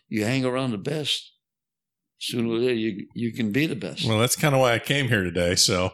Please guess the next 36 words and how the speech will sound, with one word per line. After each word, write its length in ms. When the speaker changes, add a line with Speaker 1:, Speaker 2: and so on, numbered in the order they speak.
Speaker 2:
that's, 300
uh, 200
try 160
to 80
get 160
some 120
stories 320
from 140
the 60
best. 480
Speaker 1:
Well, 220
sure. 400
Speaker 2:
So 160
Speaker 1:
I 40
mean, 360
I, 140
I, 200
I, 140
I 80
could, 240
I 100
could 180
talk 200
to 80
you 40
for 140
five 320
hours 240
about 240
golf 240
stories. 400
Speaker 2:
Oh, 160
gosh. 520
Speaker 1:
That's 220
how 100
much, 340